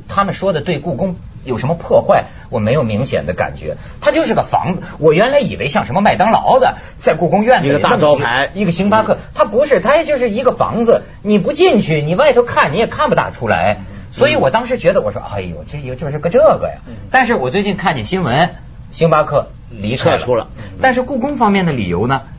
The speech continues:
Speaker 1: 呃，也挺微妙。那就是不是因为这些民族主义的这些争论，
Speaker 2: 嗯。
Speaker 1: 什么星巴克离开，而是说呀，我们现在故宫发现我们这个很有开发价值啊，我们要把这个各个网点儿，故宫内的各个网点儿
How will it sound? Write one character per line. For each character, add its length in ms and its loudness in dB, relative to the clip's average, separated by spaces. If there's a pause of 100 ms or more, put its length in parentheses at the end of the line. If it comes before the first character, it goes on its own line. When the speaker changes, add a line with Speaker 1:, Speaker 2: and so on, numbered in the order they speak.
(140)
Speaker 1:
呃， 80 -2
也 200 2
挺 240 -2
微 120 0
妙。 200 0 (120)
那 120 0
就 60 -6
是 260 -8 (180)
不 220 2
是 140 -2
因 180 4
为 140 4
这 140 -2
些 180 2
民 240 -2
族 120 0
主 160 0
义 140 -2
的 140 -2
这 120 -2
些 180 -2
争 180 2
论， 220 2 (140)
Speaker 2:
嗯。 200 -10 (120)
Speaker 1:
什 220 0
么 260 4 (280)
星 200 -4
巴 120 4
克 260 -2 (140)
离 200 -2
开， 280 0 (140)
而 180 4
是 120 2
说 180 4
呀， 220 4 (320)
我 240 2
们 120 2
现 200 2
在 80 4
故 140 -2
宫 300 6 (320)
发 140 2
现 180 2
我 120 -2
们 80 -4
这 120 0
个 180 6
很 140 0
有 120 2
开 180 0
发 140 4
价 160 2
值 160 -8
啊， 100 -8 (360)
我 340 2
们 180 2
要 320 6
把 240 -2
这 100 0
个 200 2
各 180 -2
个 100 0
网 200 2
点 120 2
儿， 120 -4
故 140 -4
宫 120 0
内 160 4
的 80 0
各 140 2
个 80 4
网 180 2
点 140 4
儿 60 -6